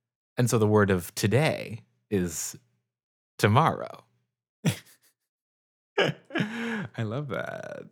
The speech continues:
Speaker 2: Okay, well, the first thing I, here's what the first thing I have to say about tomorrow is that when I was in elementary school, and perhaps even in middle school, and perhaps even in high school, and perhaps even to this day.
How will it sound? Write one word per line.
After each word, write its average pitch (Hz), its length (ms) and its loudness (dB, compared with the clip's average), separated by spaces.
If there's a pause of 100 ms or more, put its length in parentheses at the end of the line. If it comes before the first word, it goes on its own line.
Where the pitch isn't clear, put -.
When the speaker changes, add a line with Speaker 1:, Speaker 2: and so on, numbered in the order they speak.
(320)
Speaker 2:
Okay, 185 160 8
well, 175 120 8
the 170 60 6
first 262 200 6
thing 285 100 4
I, 175 200 6
here's 269 260 6
what 214 140 2
the 175 80 8
first 175 200 6
thing 147 100 0
I 135 40 8
have 127 120 6
to - 40 -8
say 120 120 0
about 101 180 0
tomorrow 50 440 -8 (1000)
is 156 200 6
that 156 500 6 (600)
when 156 680 6 (340)
I 180 140 8
was 247 220 4
in 156 280 6
elementary 135 460 2
school, 95 460 -8 (1500)
and 147 160 8
perhaps 190 320 6
even 180 160 6
in 165 100 4
middle 143 160 4
school, 120 300 2
and 220 160 8
perhaps 247 400 6
even 208 340 6
in 170 140 4
high 165 140 8
school, 165 140 4
and 151 100 2
perhaps 165 280 4
even 135 160 0
to 127 80 4
this 104 180 -2
day. - 220 -6